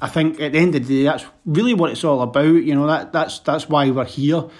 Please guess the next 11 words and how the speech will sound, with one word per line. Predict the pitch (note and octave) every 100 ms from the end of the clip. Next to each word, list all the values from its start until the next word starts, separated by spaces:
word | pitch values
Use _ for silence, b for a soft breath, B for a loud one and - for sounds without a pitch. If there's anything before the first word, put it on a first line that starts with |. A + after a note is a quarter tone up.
| B B -
um, | C3+ C3 C3
is | C#3 C3+
to | -
make | C3+ C3+ C3
our | C#3
lives | D3 C3 C3 C3+
and |
other | C3+ C#3
people's | C3+ C3 C3+
lives | C3 C3 C3 - b b _
better. | C3+ D3 C#3